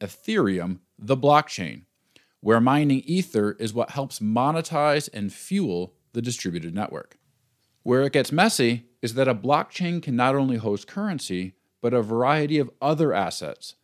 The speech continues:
which start blending on the same blockchain. As the Motley Fool explains, tokens, on the other hand, have far more uses than just digital money. Tokens are created on top of existing blockchains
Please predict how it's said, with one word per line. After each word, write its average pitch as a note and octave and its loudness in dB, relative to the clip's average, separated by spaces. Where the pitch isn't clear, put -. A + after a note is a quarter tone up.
which B2 -2
start D3+ 4
blending B2+ 2
on A2 0
the G#2+ -2
same A2+ -2
blockchain. B2 -2
As C3 2
the C3+ 0
Motley C3+ 2
Fool F3 4
explains, F2+ -6
tokens, E3+ 4
on G2+ 2
the G2 0
other F#2 0
hand, G2 -2
have A#2+ -2
far D#3+ 0
more D3+ 2
uses A#2 -2
than G#2 -2
just B2+ -2
digital G#2 -2
money. F#2+ -4
Tokens C#3+ 2
are A#2+ 0
created C#3 -4
on B2 -2
top E3 -4
of G#2 -6
existing A#2+ -4
blockchains F#2+ -2